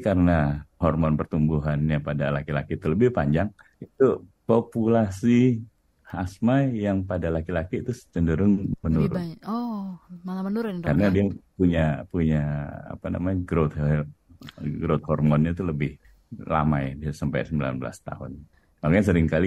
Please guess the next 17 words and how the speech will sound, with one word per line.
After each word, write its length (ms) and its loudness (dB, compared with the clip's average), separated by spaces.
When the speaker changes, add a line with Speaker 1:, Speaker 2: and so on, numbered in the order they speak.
Speaker 1:
kita 80 0
dapatkan 560 -2
Speaker 2:
Mm-mm. 560 -4
Speaker 1:
pada 160 -4
saat 240 -4
dia 240 -4
anak-anak, 480 0
laki-laki 800 0
Speaker 2:
Mm-mm. 400 -14
Speaker 1:
dan 240 -2
perempuan 480 2
mungkin 220 4
lebih 160 0
banyak 240 -2
kan 160 -4
yang 120 -4
laki-laki 600 -4